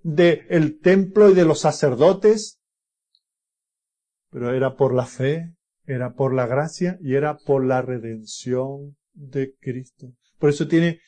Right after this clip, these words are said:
carácter retroactivo lo que hizo Cristo en la cruz. Los creyentes de la antigüedad no fueron salvos de una manera diferente. Y los creyentes del futuro, por eso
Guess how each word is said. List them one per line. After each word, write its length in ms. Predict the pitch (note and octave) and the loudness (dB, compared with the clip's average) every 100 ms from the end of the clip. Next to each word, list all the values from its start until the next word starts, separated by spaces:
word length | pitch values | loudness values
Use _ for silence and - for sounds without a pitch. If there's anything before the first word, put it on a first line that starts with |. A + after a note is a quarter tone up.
| _ _ | _ _
carácter 680 | D3 C3 D3+ D3+ F3 E3+ - _ | 0 0 -2 -2 -2 -2 -10 _
retroactivo 1120 | D#3 D3 D#3 D3+ D#3 D3 - _ E3+ E3+ D#3 | -4 2 2 2 2 0 0 _ -2 4 4
lo 160 | C#3+ | 4
que 80 | - | 0
hizo 340 | C#3 D#3 D3+ - _ - | -2 -2 -2 -6 _ -2
Cristo 460 | C#3 E3 E3 F3+ | 0 0 -2 -4
en 120 | E3+ | -2
la 160 | D#3+ C3+ | -4 -2
cruz. 260 | D#3+ F3 - _ | 0 0 -4 _
Los 200 | C3+ C3+ | -4 -4
creyentes 640 | C#3 B2+ C3+ E3+ E3+ F3+ | -4 -2 -2 -4 -4 -4
de 60 | F3 | -2
la 100 | E3 | -4
antigüedad 680 | D#3+ D3+ C#3+ C#3+ D3 D3 - _ | -6 -6 -2 0 0 -4 -10 _
no 160 | C3+ | -10
fueron 320 | C#3 D#3 D3+ C#3+ | -6 -4 -4 -4
salvos 340 | - D#3+ D3+ | -6 -6 -6
de 100 | D3 | -6
una 120 | C3+ | -6
manera 300 | C3 C#3+ D3 | -6 -6 -8
diferente. 720 | C3+ C3 C3 A#2+ D3 C#3+ C3+ _ _ _ _ _ _ _ _ _ _ _ _ | -8 -10 -10 -8 -8 -12 -20 _ _ _ _ _ _ _ _ _ _ _ _
Y 60 | C#3 | -6
los 160 | C3 | -4
creyentes 480 | C3+ B2+ C#3+ D3 D3+ | -2 -2 -2 -4 -8
del 180 | D#3 D3 | -8 -8
futuro, 500 | - C3+ D#3+ E3+ D3 | -10 -10 -4 -2 0
por 120 | B2+ | -2
eso 320 | B2+ C#3+ C#3 | -6 -10 -12